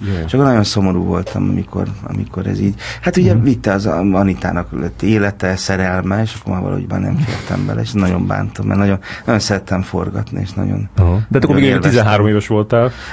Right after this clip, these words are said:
Speaker 2: Igen,
Speaker 1: És
Speaker 2: de
Speaker 1: így,
Speaker 2: már
Speaker 1: így
Speaker 2: akkor is.
Speaker 1: egyből, egyből nézték a Szomszédokat az emberek? Tehát az egy, egy, egyből egy
Speaker 2: Hát
Speaker 1: népszerű
Speaker 2: fi-,
Speaker 1: dolog volt?
Speaker 2: szerintem nagyon népszerű volt, és,
Speaker 1: Mhm.
Speaker 2: és, ö, nem is véletlen.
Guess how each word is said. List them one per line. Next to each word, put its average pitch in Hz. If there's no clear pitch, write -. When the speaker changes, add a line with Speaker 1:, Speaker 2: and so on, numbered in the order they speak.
Speaker 2:
Igen, 95
Speaker 1:
És 127
Speaker 2:
de 123
Speaker 1:
így, 123
Speaker 2:
már 117
Speaker 1:
így 123
Speaker 2:
akkor 120
is. 107
Speaker 1:
egyből, 123
egyből 104
nézték 123
a 147
Szomszédokat 151
az 156
emberek? 160
Tehát 90
az 90
egy, 95
egy, 101
egyből 101
egy 120
Speaker 2:
Hát 120
Speaker 1:
népszerű 143
Speaker 2:
fi-, 135
Speaker 1:
dolog 156
volt? 92
Speaker 2:
szerintem 147
nagyon 98
népszerű 98
volt, 110
és, 107
Speaker 1:
Mhm. 95
Speaker 2:
és, 104
ö, 107
nem 85
is -
véletlen. -